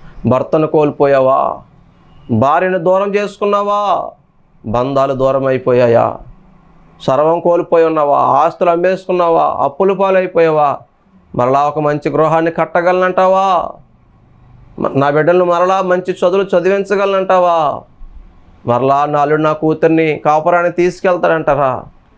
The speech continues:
నా బిడ్డల కాపురం కట్టబడుతుందంటారా? నా మనవాళ్ళు దిక్కులేని హాస్టల్లో ఉంటున్నారే,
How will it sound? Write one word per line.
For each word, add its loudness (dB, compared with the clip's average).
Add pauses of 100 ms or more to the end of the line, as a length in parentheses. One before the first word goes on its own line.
(440)
నా 2
బిడ్డల 0
కాపురం 0
కట్టబడుతుందంటారా? 0 (880)
నా 2
మనవాళ్ళు 0
దిక్కులేని 0
హాస్టల్లో 0
ఉంటున్నారే, 0